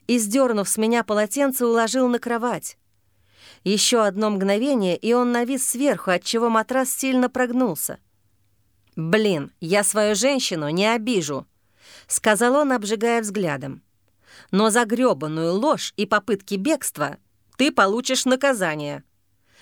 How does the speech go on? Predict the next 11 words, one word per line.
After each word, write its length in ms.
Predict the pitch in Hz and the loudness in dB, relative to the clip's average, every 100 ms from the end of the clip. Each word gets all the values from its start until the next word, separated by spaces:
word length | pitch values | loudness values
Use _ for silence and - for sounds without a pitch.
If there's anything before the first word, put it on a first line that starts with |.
| - - - | -20 -8 2
Палач 400 | 214 226 220 214 | 4 4 0 -2
наклонился 680 | 214 214 226 294 320 - | -2 0 2 0 -2 -2
и 80 | 269 | -2
укусил 420 | 262 254 - 277 | 0 -4 -2 0
мое 280 | 254 247 247 | 2 2 -2
плечо, 440 | 247 254 - 151 - | -4 -6 -2 -4 -2
пропуская 580 | 180 185 190 - 214 | -6 -4 -4 0 0
по 120 | 208 208 | 0 -2
телу 280 | 233 226 | 0 0
сильную 500 | 214 - 226 226 220 | -2 -2 0 0 0
дрожь. 460 | 208 165 135 - | 0 -2 -4 -6